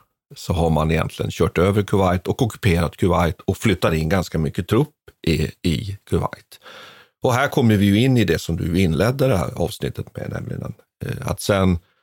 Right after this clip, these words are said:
så reagerar ju västmakten. Och det är ett intressant också att vi är ju inne i ett skede här där Sovjetstaten har ju brutit samman och där man ju faktiskt får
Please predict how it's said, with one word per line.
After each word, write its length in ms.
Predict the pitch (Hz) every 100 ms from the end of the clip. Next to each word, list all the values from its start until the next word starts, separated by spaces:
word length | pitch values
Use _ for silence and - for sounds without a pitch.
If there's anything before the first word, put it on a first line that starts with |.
| _ _ _ _ _ _ _ _ - - -
så 200 | - 139
reagerar 580 | 110 107 95 92 87 90
ju 80 | 87
västmakten. 680 | 92 95 - 120 139 - 104
Och 80 | 101
det 100 | 131
är 40 |
ett 120 | 135
intressant 580 | 135 113 - 139 175 -
också 280 | 151 - 98
att 140 | 90
vi 140 | 107 107
är 40 |
ju 140 | 110
inne 220 | 131 104 101
i 20 |
ett 100 | -
skede 500 | - 160 110 117 180
här 260 | 120 85
där 120 | 82 90
Sovjetstaten 960 | - 101 117 90 - 117 147 151 147
har 120 | 131 131
ju 100 | 127
brutit 320 | 131 123 120
samman 500 | - 131 90 90 95
och 80 | 95
där 120 | 90
man 140 | 98
ju 60 | 101
faktiskt 500 | - 98 - - -
får 460 | - 95 92 90